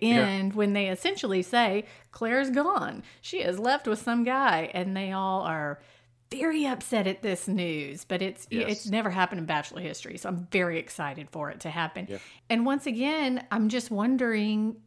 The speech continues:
Speaker 2: how many episodes we have with her, because if you look at season highlights from this, you know, Claire's season, it looks like there's a lot going on.
Speaker 1: Yeah. Um,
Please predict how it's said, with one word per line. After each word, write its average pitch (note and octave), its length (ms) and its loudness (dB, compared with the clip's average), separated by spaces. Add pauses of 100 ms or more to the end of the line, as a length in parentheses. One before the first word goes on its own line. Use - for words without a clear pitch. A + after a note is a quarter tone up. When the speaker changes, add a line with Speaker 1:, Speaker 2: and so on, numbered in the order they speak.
(120)
Speaker 2:
how G#3 320 2
many C4 260 6
episodes A#3 680 0
we A#3 200 2
have C#4 300 2
with B3 200 0
her, D#3+ 220 0
because G3+ 320 -4
if A3+ 160 -4
you G#3+ 160 0
look A#3+ 300 -2
at G3 240 0 (400)
season A3+ 640 0
highlights G3+ 680 0
from F3 240 -2
this, A#3+ 360 0 (240)
you G3+ 160 -4
know, D#3+ 120 -2
Claire's A3+ 380 -2
season, A#3 360 -4 (340)
it A3 200 -2
looks C#4 300 0
like F4+ 220 0
there's E4+ 220 2
a B3+ 40 2
lot A#3 400 4
going C4+ 320 4
on. C4 540 0 (560)
Speaker 1:
Yeah. G2 240 0 (400)
Um, G#2+ 400 0